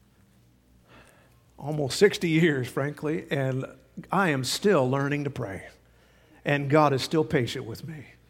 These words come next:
I'll tell you one thing, thank God he is meek and lowly of heart.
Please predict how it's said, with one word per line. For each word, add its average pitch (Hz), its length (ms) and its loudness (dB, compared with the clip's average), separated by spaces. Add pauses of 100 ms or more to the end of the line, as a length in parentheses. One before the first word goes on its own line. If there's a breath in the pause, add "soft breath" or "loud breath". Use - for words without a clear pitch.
(440 soft breath)
I'll 120 120 -8
tell 131 140 -2
you 135 80 2
one 135 260 0
thing, 123 200 -4
thank 147 280 -2
God 139 300 6
he 143 160 2
is 123 180 -2
meek 151 380 0
and 127 140 -2
lowly 131 300 0
of 127 100 0
heart. 120 220 0